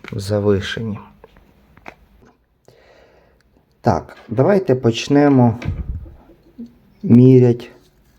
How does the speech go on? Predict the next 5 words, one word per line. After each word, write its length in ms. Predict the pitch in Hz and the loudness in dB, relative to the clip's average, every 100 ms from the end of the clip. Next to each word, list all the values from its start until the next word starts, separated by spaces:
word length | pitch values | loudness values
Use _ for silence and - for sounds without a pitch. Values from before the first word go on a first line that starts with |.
| _ - - - - - - _ - - - _ _ _ _ - | _ -14 -14 -14 -20 -20 -20 _ -4 -4 -10 _ _ _ _ -6
його 320 | 110 110 127 | -2 2 0
товщину. 640 | 127 110 - - 95 - - - _ _ _ _ _ _ - - - - - _ | 0 -4 -4 -6 -4 -6 -12 -20 _ _ _ _ _ _ -20 -20 -18 -20 -20 _
Так, 380 | - - - - - _ _ - | -6 -6 -8 -20 -20 _ _ -16
е, 360 | 196 98 90 95 | -6 -4 -4 -6
дивимося, 840 | 101 110 107 98 - - - | -2 0 0 -2 -10 -16 -20